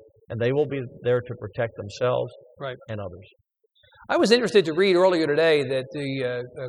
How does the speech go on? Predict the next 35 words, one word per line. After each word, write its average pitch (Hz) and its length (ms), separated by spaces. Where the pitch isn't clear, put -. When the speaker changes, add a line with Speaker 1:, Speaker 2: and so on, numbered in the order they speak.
Speaker 2:
Colonel 190 280
Steve 185 280
McCraw, 139 600
the 117 100
head 147 140
of 127 100
D 147 200
P 127 140
S, 123 200
Speaker 1:
Right. 117 120
Speaker 2:
uh, 127 80
issued, 170 400
uh, 131 240
a 131 80
statement 175 520
that, 147 200
uh, 139 260
in, 147 280
when 143 220
open 170 280
carry, 151 380
uh, 131 120
uh, 131 100
takes 139 300
effect, 139 440
that 127 120
D 170 160
P 165 220
S 156 240
is 127 140
going 143 260
to 127 140
ban 170 480
non-police 156 1040
employees 131 1040